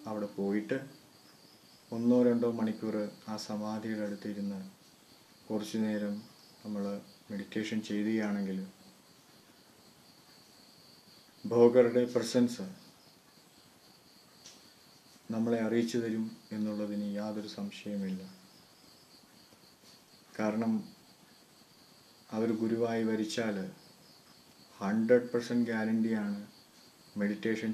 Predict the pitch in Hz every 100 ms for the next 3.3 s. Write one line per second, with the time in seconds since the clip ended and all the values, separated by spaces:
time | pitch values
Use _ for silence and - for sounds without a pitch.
0 | 107 107 107 110 107 - - - - -
1 | - 110 110 110 110 110 - 110 110 107
2 | - 107 107 113 113 113 107 107 107 104
3 | 110 110 110